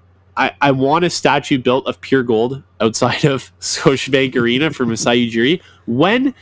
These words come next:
the Raptors win the N B A title, he will have a statue built outside of Scotiabank Arena, or maybe perhaps outside the practice facility. It should be outside of Scotiabank, but we'll see.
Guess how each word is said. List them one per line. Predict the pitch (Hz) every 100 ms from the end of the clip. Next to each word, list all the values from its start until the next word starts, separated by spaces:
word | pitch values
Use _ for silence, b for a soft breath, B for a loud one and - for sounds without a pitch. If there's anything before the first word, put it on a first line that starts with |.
| b -
the |
Raptors | 151 147 156 - 156 127
win | 139 120 135 b b
the | 131 123
N | 127
B | 131
A | 123
title, | - 104 139 - _ _ _ _ _ _ _ _
he | - 151
will | 147 147
have | 143 135 127
a | 113
statue | - 123 117 117
built | 107 101 - _ _ _
outside | 120 110 113
of | 107
Scotiabank | - 104 - 104 101
Arena, | 104 104 - _
or | 202 196 190 190 - - 147
maybe | 165 170 156
perhaps | 151 143 -
outside | 135 127
the | 117 110 -
practice | 127 117 123 -
facility. | 117 113 110
It |
should | - 190
be | 143
outside | 123 113
of | 104
Scotiabank, | - 95 - - _ -
but | 107 - b b b b b _ _ _ _ _ _ _
we'll | 160 160 175
see. | 123 101